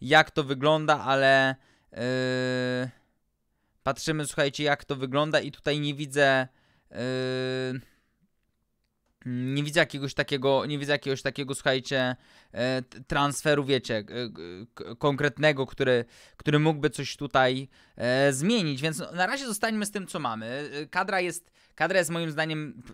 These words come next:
świetna i, i, i, i powinna sobie radzić. Zobaczymy, czy tak będzie. E, jaką formacją tutaj wyjść na naszych rywali? Wydaje mi się, że to cztery, a w zasadzie pięć, e, dwa, trzy, e,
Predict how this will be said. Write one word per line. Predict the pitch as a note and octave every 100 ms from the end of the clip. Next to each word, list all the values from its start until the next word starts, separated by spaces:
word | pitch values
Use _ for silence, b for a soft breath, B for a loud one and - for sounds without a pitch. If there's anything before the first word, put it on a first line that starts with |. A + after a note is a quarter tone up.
| -
świetna | - - D#3+ E3 B2+ G#2+ G2+
i, |
i, | B2 C#3 D3 C3+
i, | C3+ D#3
i |
powinna | - D#3+ E3+ F3 D3
sobie | D3 C3
radzić. | B2+ C#3+ C3+
Zobaczymy, | C3+ B2+ C#3+
czy | C3
tak | - A#2
będzie. | C#3+ C#3+ C#3+ C3+ B B B
E, | A#2+ C3+
jaką | D3 - - B3
formacją | G#3 A3 G3+ F#3+ F#3 D#3+
tutaj | D#3 D3+
wyjść | C#3+ C#3+
na | D#3
naszych | C#3+ C#3 C#3
rywali? | C#3+ C3 B2+
Wydaje | C#3+ F#3+ G3+
mi | F3
się, | E3 E3
że | D#3+
to | D#3+
cztery, | D#3 - D#3+ D3+ D3
a |
w | B2
zasadzie | - C3
pięć, | B2+ D#3+ D3+ C3+ - b b -
e, | A#2 B2 A#2+ A#2
dwa, | B2 B2+ C#3
trzy, | - - E3 C#3 - b b
e, | B2 C3 B2+